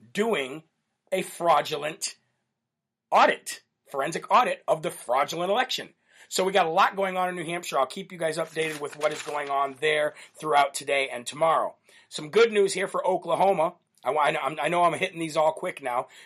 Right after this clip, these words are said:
but we're getting to the end of the show. Uh, Oklahoma Governor Kevin Stitt signed a bill today. Uh, no, it was signed on, on the seventh, excuse me, banning critical race theory in all public and charter schools.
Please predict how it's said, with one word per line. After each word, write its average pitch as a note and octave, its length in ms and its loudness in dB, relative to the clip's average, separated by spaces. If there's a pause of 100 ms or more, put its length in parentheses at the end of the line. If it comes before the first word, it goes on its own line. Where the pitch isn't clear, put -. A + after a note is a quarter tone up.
but C3+ 60 -6
we're C#3+ 120 -4
getting D#3+ 180 -10
to D#3+ 80 -10
the D3+ 100 -4
end D3+ 140 0
of C#3 40 -6
the C3 60 -4
show. C3+ 340 -2 (240)
Uh, C3+ 160 0
Oklahoma G3 500 2
Governor F3 340 0
Kevin G3 400 0
Stitt F#3+ 340 -4
signed F3+ 320 -2
a C#3+ 60 -6
bill F3+ 360 -2
today. D3 540 -4 (320)
Uh, D3 160 4
no, F#3 160 6
it D#3 60 -4
was D3+ 100 -6
signed F#3+ 400 0
on, D#3 300 -4
on C3+ 240 2
the B2+ 40 -8
seventh, C#3 440 0
excuse E3+ 400 -10
me, B2 160 -14 (260)
banning F3 400 -2
critical F3+ 400 -4
race E3+ 280 -2
theory E3 360 -4
in C#3 120 -6
all E3+ 320 2
public F3 420 -4
and C3+ 100 -14
charter D#3+ 360 -2
schools. G3 560 -4